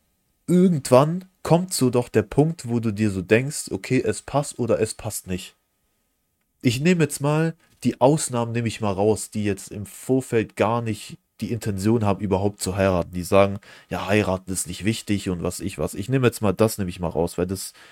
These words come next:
nicht die Mehrheit der Leute so eine Denkweise haben, sag ich mal so. Sondern du lernst eine Frau kennen mit der Intention, sie irgendwann zu heiraten und dann bis zum Lebensende an deiner Seite zu haben.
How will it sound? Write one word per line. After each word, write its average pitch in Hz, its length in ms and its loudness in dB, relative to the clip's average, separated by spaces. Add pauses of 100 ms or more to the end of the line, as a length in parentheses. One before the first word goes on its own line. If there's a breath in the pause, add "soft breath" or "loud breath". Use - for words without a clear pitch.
(160 loud breath)
nicht - 400 -2 (920)
die 107 80 2
Mehrheit 95 800 2
der 90 100 2
Leute 85 560 2
so 82 440 0 (200)
eine 98 140 -2
Denkweise 90 520 0
haben, - 260 -8 (400)
sag 82 140 -4
ich - 60 -10
mal 80 120 -6
so. 80 180 -6 (1160 soft breath)
Sondern 127 440 2 (320)
du 170 80 4
lernst 185 320 2
eine 131 160 2
Frau 120 240 2
kennen 165 400 -4 (240)
mit 151 280 2
der 123 120 4
Intention, 120 800 -2 (460)
sie 120 520 0
irgendwann 131 340 2
zu 104 220 -2
heiraten 113 560 0
und 101 200 -6
dann 95 140 0
bis 107 220 -2
zum 95 160 -8
Lebensende 98 760 -2
an 92 140 -4
deiner 87 260 -2
Seite 80 300 -6
zu 76 200 -10
haben. - 180 -10